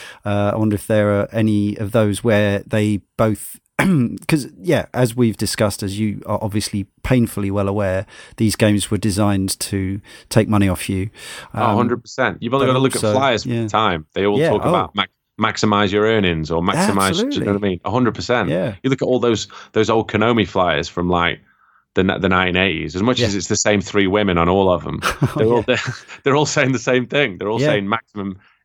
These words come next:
Speaker 2: income or, or earnings or cash
Speaker 1: Yeah.
Speaker 2: or whatever, and that's,
Speaker 1: Yeah.
Speaker 2: that's, that's what they're there for. Like, they don't, they don't, uh, like with, with WrestleFest, for example, once,
Speaker 1: Yeah.
Speaker 2: if you do beat Legion of Doom, it loops again and everyone else is more difficult.
Speaker 1: Yeah.
Speaker 2: Do you know what I mean? That arcade operator
Speaker 1: Classic.
Speaker 2: doesn't want you playing there for an hour on twenty p. Do you know what I mean?
Speaker 1: Yeah.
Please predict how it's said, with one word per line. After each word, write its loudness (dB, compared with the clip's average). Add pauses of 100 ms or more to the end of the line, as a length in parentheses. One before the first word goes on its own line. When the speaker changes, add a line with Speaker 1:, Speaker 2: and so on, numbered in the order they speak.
Speaker 2:
income -2
or, 0
or 0
earnings 0
or -2
cash -2
Speaker 1:
Yeah. -4
Speaker 2:
or -4
whatever, -4
and -4
that's, -2
Speaker 1:
Yeah. -4
Speaker 2:
that's, -6 (380)
that's -2
what 2
they're 2
there 0
for. 0
Like, 0
they -2
don't, 0 (760)
they 0
don't, 2
uh, 2 (240)
like 0
with, 0
with 0
WrestleFest, -2
for -4
example, 0
once, 0
Speaker 1:
Yeah. 0
Speaker 2:
if -2
you 0
do 0
beat -6
Legion -2
of -6
Doom, 2
it -2
loops -2
again 0
and 0
everyone 2
else 0
is -4
more 2
difficult. -2 (240)
Speaker 1:
Yeah. -6
Speaker 2:
Do 0
you 2
know 4
what 2
I 2
mean? 4
That 2
arcade 0
operator 2
Speaker 1:
Classic. -2
Speaker 2:
doesn't -2
want 2
you 2
playing 0
there 0
for -2
an 0
hour 2
on 0
twenty -2
p. -2
Do -4
you 2
know 2
what 2
I 2
mean? -2
Speaker 1:
Yeah. 2